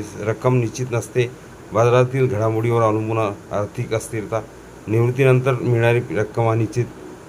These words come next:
मुख्यमंत्री देवेंद्र फडणवीस यांनी निवेदन देत जुनी पेन्शन योजना लागू करण्याची मागणी. कोण होते या मागणीमागे? राज्य सरकारी कर्मचारी समन्वय समितीने. महाराष्ट्राचे मुख्यमंत्री देवेंद्र फडणवीस यांनी एक महत्त्वपूर्ण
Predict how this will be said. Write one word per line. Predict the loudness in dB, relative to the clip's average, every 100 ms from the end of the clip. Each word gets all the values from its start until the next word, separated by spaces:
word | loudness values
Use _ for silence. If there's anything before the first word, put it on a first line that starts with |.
| -14 -6
मुख्यमंत्री | 0 4 6 6
देवेंद्र | 4 4 4
फडणवीस | 4 2 0 0
यांनी | 0 0
निवेदन | 2 2 2 0
देत | 0 -4 -6 -12 -4
जुनी | -2 0
पेन्शन | 0 -2 0
योजना | -2 0 -2 -4 -10 -20 -20 -20 -8
लागू | 0 0 2
करण्याची | 0 0 0
मागणी. | 0 0 0 -2 -4 -10 -18 -20 -20 -20 -20 -20 -20 -20 -12 0
कोण | 2 4 4
होते | 2 2 2 2 2
या | 2 2
मागणीमागे? | 2 -2 0 0 0 0 -2 0
राज्य | 0 -2 -4
सरकारी | -2 0 0
कर्मचारी | 0 0 2 0 0
समन्वय | -2 0 0
समितीने. | 0 -2 0 0 0 0 -8 -16 -18 -20 -20 -20 -20 -18 -16 -16 -14 -4
महाराष्ट्राचे | -2 -2 -4 -6 -2
मुख्यमंत्री | -2 0 0 2 0
देवेंद्र | 2 0 0
फडणवीस | 0 0 0
यांनी | 0 2
एक | 2 2 0
महत्त्वपूर्ण | 0 2 2 0 0 0